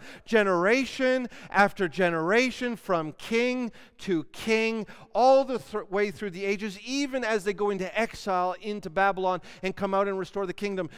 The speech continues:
Generation after generation after generation, until it lands on a man by the name of Joseph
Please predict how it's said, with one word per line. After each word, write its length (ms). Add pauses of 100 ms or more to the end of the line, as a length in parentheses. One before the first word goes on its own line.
(120)
Generation 840
after 320
generation 840
after 280
generation, 680 (240)
until 300
it 160
lands 640
on 200
a 60
man 340
by 160
the 140
name 440
of 220
Joseph 640